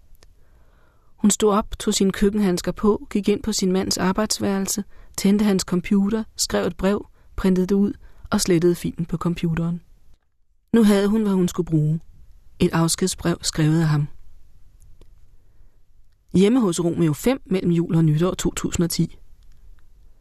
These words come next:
Han forsøgte undtagelsesvist at fortælle hende noget om sit arbejde og sine idéer. "Der er ikke mere ryggrad og moral i dig, end der er lort i en kæphest," kommenterede hun.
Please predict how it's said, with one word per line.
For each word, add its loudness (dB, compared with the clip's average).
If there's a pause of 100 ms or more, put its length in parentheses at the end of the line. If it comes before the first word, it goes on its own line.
(320)
Han 2
forsøgte 0
undtagelsesvist 0
at -2
fortælle 0
hende 2
noget 4
om 0
sit 0
arbejde -2
og -2
sine 2
idéer. -2 (1300)
"Der 2
er 0
ikke 2
mere 2
ryggrad 0
og 0
moral 0
i 2
dig, 2
end 2
der 2
er 2
lort 2
i 0
en 0
kæphest," 0
kommenterede -4
hun. -4